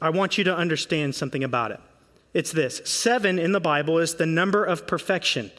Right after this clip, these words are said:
It's referred to as God's number because God is perfect. Since man falls short of perfection, his number is six.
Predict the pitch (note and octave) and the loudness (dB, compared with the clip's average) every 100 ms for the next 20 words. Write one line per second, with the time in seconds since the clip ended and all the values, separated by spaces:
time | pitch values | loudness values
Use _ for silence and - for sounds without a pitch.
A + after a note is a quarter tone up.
0 | - - - E3+ F#3+ - G#3+ G#3 F#3 D#3 | -20 -10 -4 0 0 0 0 2 0 0
1 | - - D#3+ F3+ F#3 - C#3+ D3+ F3+ F3 | -6 -8 -2 2 2 0 0 0 0 0
2 | E3 E3 D#3 D3+ - F#3 - - - - | 0 0 0 0 0 -2 -2 -6 -10 -20
3 | - - - - G#3 - F#3 G3+ B3 C4 | -18 -16 -6 0 0 2 2 4 2 0
4 | B3+ G#3+ G#3 - G#3 A#3 B3 - B3 - | 2 2 2 2 2 2 0 -2 -2 0
5 | F#3 - - D3 C#3+ - - A3 G#3+ F3 | 0 0 0 -2 -4 -10 -4 -2 0 0
6 | D#3 D#3 D#3 D3+ C#3 - C3+ - - - | 2 2 0 -2 -4 -2 -4 -4 -12 -16